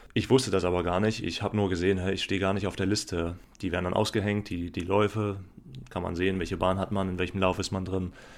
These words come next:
Ich stand halt nicht drauf, hab mich so gewundert, hey, was ist hier los? Kann nur ein Fehler sein, ne? Passiert manchmal. Und dann, äh,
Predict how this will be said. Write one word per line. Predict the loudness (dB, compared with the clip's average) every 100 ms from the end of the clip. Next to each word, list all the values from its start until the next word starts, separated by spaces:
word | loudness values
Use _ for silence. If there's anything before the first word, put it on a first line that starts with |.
| -14
Ich | -6
stand | -2 -2
halt | -2
nicht | -2
drauf, | 2 2
hab | 2
mich | -2
so | -4
gewundert, | -4 -2 -2
hey, | -4 -6
was | -6
ist | -8
hier |
los? | -4 -4 -6 -14 -20 -20 -20 -8
Kann | -6
nur | -4
ein | -4
Fehler | -2 0 0
sein, | -2 -4
ne? | -4
Passiert | -6 -6 -4
manchmal. | -2 -4 -2 -4 -6 -10 -20 -20 -20 -20 -20 -20 -20 -20 -20 -20 -10
Und | -8 -6
dann, | -6 -6 -4
äh, | -4 -4 -4